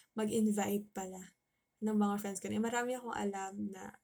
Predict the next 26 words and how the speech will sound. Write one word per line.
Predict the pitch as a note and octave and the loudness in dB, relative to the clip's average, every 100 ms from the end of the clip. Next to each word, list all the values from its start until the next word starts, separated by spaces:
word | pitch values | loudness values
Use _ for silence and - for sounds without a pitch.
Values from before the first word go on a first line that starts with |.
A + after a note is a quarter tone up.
| _ - | _ -8
yun, | F#3+ G3 | -6 -4
medyo | G3 G#3 A#3 | 2 6 6
napilitan | A#3+ A#3 A3 A3 A3 | 4 4 4 4 4
silang | G#3+ G#3 G3+ G3 | 6 4 2 0
mag-cope | F#3+ F3+ F3 - - - _ _ G#3+ G3+ G3 - - | -4 -8 -10 -18 -20 -20 _ _ 4 4 4 -6 -4
sa | - G#3+ | 2 4
new | G#3 | 6
environment. | G#3 G3+ F#3+ G3 F#3 F3+ F3+ F#3 | 4 2 -2 -2 -4 -6 -4 -2
So, | - F3+ | 0 -2
mas | F3+ G#3 - | 0 4 4
maganda | A3+ G#3+ G#3 G3+ | 4 2 2 0
kung | G3+ | -4
sa | G3+ G3+ | -4 -2
kanila | G3 F#3 | -4 -4
manggaling | F3+ F3+ F3+ F3+ G3+ | -8 -8 -8 -8 -8
yun. | G#3 - | -10 -8
Kasi | G#3 | -4
kung | - A3+ | 0 0
ako, | G#3 G3 F#3 _ _ _ _ - | 0 -2 -10 _ _ _ _ 0
medyo | G#3 G#3 | 4 6
hindi, | G#3 G#3 G#3 G3+ G3 F#3+ F#3+ - _ _ - | 8 6 6 2 0 -2 -4 -8 _ _ -10
ano | F#3 | -8
ba | E3+ - | -6 -8
ang | - | -8
tawag, | G3 - _ - | -12 -14 _ -4
credible | G#3 G3+ F#3+ F#3 F3 F3 F3+ | 2 4 6 4 4 2 -2